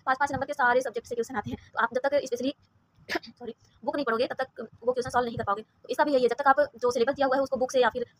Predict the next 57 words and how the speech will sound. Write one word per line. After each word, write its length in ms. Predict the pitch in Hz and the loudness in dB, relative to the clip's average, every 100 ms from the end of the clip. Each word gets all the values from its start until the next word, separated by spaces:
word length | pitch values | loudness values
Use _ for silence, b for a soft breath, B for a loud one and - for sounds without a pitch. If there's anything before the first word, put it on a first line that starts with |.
| - | -4
कहीं 100 | 285 | -2
से 100 | 302 | 2
भी 60 | |
आपका 140 | 294 269 | 2 4
जो 60 | |
बुक 120 | 254 247 | 2 2
resources 340 | 247 226 247 | -2 -2 -2
है 60 | 240 | -2
उसे 100 | 247 | -2
नहीं 120 | 233 | -2
पढ़ोगे, 200 | 226 247 _ _ - | -4 -6 _ _ 0
तब 60 | 277 | 2
तक 60 | |
practice 200 | 269 247 | 2 0
set 80 | 277 | -2
अच्छे 140 | 247 | -2
से 60 | 269 | -2
नहीं 120 | 247 | 0
लगा 100 | 233 | 0
पाओगे। 180 | 214 226 _ _ | -2 -6 _ _
तो 60 | - | 0
आप 140 | 262 | 2
लोग 60 | 320 | 4
भी 40 | |
मार्केट 200 | 302 294 | 2 2
में 40 | 285 | 2
जाके 140 | 262 | 2
देख 120 | 240 | 0
लेना 120 | 247 | 0
कौन 120 | 254 262 | -2 -4
सी 60 | |
practice 160 | 247 247 | -6 -6
set 80 | 233 | -6
अच्छी 160 | 247 | -4
है 60 | 247 | -2
वो 60 | |
ले 80 | 233 | -2
लेना, 160 | 240 247 _ - | -2 -6 _ -4
और 120 | 233 | -2
अभी 80 | 285 | 0
से 80 | 311 | -2
practice 180 | 262 254 | -2 -2
set 100 | 262 | -2
स्टार्ट 200 | 226 220 | -2 0
कर 60 | |
दो, 80 | 226 | -4
क्योंकि 240 | 233 254 262 - _ _ | -6 -12 -12 -16 _ _
अगर 200 | - 233 | -4 0
practice 200 | 269 262 | 2 2
set 100 | 277 | 2
देना 140 | 240 262 | 2 0
है, 80 | 233 | 0
टाइम 140 | 247 | 0
management 280 | 247 233 247 | 0 -2 -4
करना 140 | 226 247 | -2 -2
है, 120 | 240 _ _ - | -4 _ _ -14
तो 140 | 214 | -14